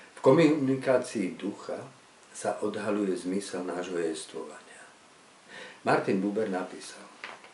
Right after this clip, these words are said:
"Duch nie je v ja, je medzi ja a ty. Nie je ako krv, ktorá v tebe prúdi. Je ako vzduch, ktorý dýcháš. Človek žije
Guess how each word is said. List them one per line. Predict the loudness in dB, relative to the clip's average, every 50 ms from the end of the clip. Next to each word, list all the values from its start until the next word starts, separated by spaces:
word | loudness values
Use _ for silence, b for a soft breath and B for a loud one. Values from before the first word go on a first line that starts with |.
| -20 -20 -20 -20 -20 -20 -20 -20 -20 -20 -20 -20 -20 -20 -18
"Duch | -10 -4 -2 0 0 0 0
nie | 2 6 8 8 10 10 10 8 8
je | 4 2 0 -2 -4 -6 -10 -20 -20 -20 -20 -20 -20 -20 -12 -6
v | -2 0 0
ja, | 0 0 0 -2 -4 -6 -14 -20 -20 -20 -20 -20 -20 -20 -20 -20 -20 -20 -12 -6
je | -4 -2 0
medzi | 0 -2 -2 -4 -6 -6 -2 0
ja | 0 0 0 -2 -6
a | -10 -12 -12
ty. | -12 -12 -10 -10 -10 -12 -16 -20 -20 -20 -20 -20 -20 -20 -20 -20 -20 -20 -20 -20 -20 -20 B B B B B B B B B 6
Nie | 8 10 12 12 10
je | 8
ako | 6 2 -2 -4 -6 -2 2
krv, | 2 2 2 2 -2 -6 -12 -16 -20 -20 -20 -20 -12 -4
ktorá | 0 2 4 4 2
v | 0 -2 -4
tebe | -4 -4 -6
prúdi. | -6 -6 -6 -6 -8 -8 -12 -18 -20 -20 -20 -20 -20 -20 -20 -20 -20 -20 -20 B B B B B B B
Je | 4 6
ako | 6 6 4 2 -2 -4 -4 -8
vzduch, | -12 -10 -4 -2 -2 -2 -2 -4 -8 -12 -12
ktorý | -8 -4 -2 -2 0 0 -2 -2
dýcháš. | -2 -4 -4 -4 -4 -8 -14 -16 -18 -18 -18 -18 -18 -18 -18 -20 -20 -20 -20 -20 -20 -20 -20 B B B B B B B B B B 6
Človek | 10 12 12 12 12 10
žije | 10 10 10